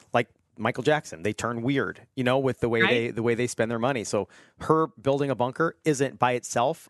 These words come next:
Speaker 1: strange. She's just
Speaker 2: No,
Speaker 1: wants
Speaker 2: and
Speaker 1: a bunker.
Speaker 2: And more building it too. You could, you could absolutely make a case for, well, you know, keeping up with the Joneses, you know, <laughs>
Speaker 1: Mm-hmm.
Speaker 2: Oh,
Speaker 1: Yeah.
Speaker 2: you got a bunker? Well, then I'm gonna build a bunker.
Speaker 1: And it's gonna be
Speaker 2: And a bigger
Speaker 1: bigger.
Speaker 2: bunker.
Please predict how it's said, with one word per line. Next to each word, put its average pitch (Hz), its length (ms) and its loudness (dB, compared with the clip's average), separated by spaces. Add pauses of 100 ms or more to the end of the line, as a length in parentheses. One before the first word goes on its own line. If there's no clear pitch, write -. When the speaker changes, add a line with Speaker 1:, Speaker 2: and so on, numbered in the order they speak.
(140)
Speaker 1:
strange. - 640 -4
She's 120 160 -2
just 107 180 -4
Speaker 2:
No, 240 200 2 (100)
Speaker 1:
wants 220 160 0
Speaker 2:
and - 140 -18
Speaker 1:
a - 60 -4
bunker. - 360 -4 (460)
Speaker 2:
And 240 180 0
more 262 160 2
building 269 420 -2
it 185 200 -6
too. 262 240 0
You 202 120 0
could, 196 220 -4
you 220 140 2
could 202 120 0
absolutely 208 520 -2
make 180 200 -2
a 180 60 -2
case 180 300 -2
for, 156 420 0
well, 175 400 0 (440)
you 185 60 2
know, 165 120 4
keeping 190 240 0
up 190 100 -2
with 208 100 -2
the 196 80 -4
Joneses, 165 580 0 (120)
you 185 100 2
know, 165 140 2
<laughs> - 0 -
Speaker 1:
Mm-hmm. 120 320 -2 (240)
Speaker 2:
Oh, 339 80 4
Speaker 1:
Yeah. 208 120 6
Speaker 2:
you 254 60 2
got 285 140 0
a - 20 -2
bunker? 311 380 0
Well, 240 160 0
then 262 80 -2
I'm 269 160 0
gonna 170 120 -2
build 127 200 -4
a - 20 -4
bunker. 104 300 -8
Speaker 1:
And 120 100 4
it's 120 100 -4
gonna 170 140 4
be 196 40 6
Speaker 2:
And 226 80 2
a - 20 8
bigger 233 160 2
Speaker 1:
bigger. 151 60 -4
Speaker 2:
bunker. 123 280 -6